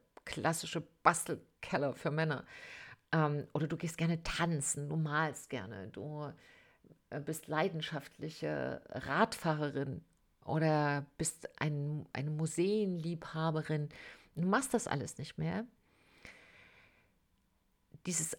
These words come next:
Aufgeben von den Dingen, die dein Herz zum Klingen bringen.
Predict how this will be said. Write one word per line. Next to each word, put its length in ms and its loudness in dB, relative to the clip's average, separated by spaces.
Aufgeben 720 10
von 200 0
den 340 4
Dingen, 540 4
die 140 -4
dein 200 4
Herz 520 2
zum 400 0
Klingen 760 2
bringen. 680 6